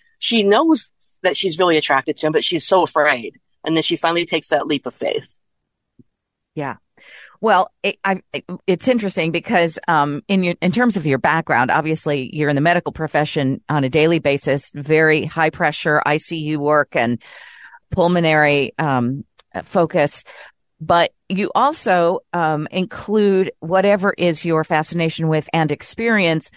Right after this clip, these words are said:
Speaker 2: with the military. And where does that play into your, your background and, and why you would write about that in, in your books?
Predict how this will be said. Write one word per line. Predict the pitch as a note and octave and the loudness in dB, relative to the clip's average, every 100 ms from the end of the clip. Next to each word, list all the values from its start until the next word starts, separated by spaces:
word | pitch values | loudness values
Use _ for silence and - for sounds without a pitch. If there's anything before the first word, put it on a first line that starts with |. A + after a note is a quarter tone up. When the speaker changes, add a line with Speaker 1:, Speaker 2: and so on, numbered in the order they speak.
| - - - | -20 -20 -4
Speaker 2:
with | F3+ F#3 | -2 0
the | F#3 | 2
military. | A3+ F#4+ - G3+ G#2 D2+ F#2+ | 4 4 2 0 0 0 0
And | E3+ - | -2 0
where | F#3+ C#4+ | 2 2
does | E4+ - | 2 0
that | G3 A#3 | 0 0
play | F#3+ A#2 G#2 | -2 -4 -4
into | G#2 - D3 | -6 -4 0
your, | D3 C3+ B2+ C3 _ _ | 2 4 4 2 _ _
your | D3 D3+ C#3 | -2 0 2
background | C#3 C#3 D3+ B2 A#2+ | 2 0 0 0 2
and, | C#3 B2 - | 2 0 0
and | D3 C3+ | -2 0
why | C#3 C#3+ | 0 2
you | C#3 B2+ | 0 -2
would | C3 B2+ - _ _ - | -2 -4 -8 _ _ -6
write | D3 D3+ C3+ | 0 2 2
about | B2+ A2 | 0 -2
that | - E2+ - | -2 -6 -4
in, | C#3+ C3+ | -2 -2
in | - C#3+ | 0 0
your | A#2 | 0
books? | A#2 G2 - - - | 0 -4 -4 -10 -18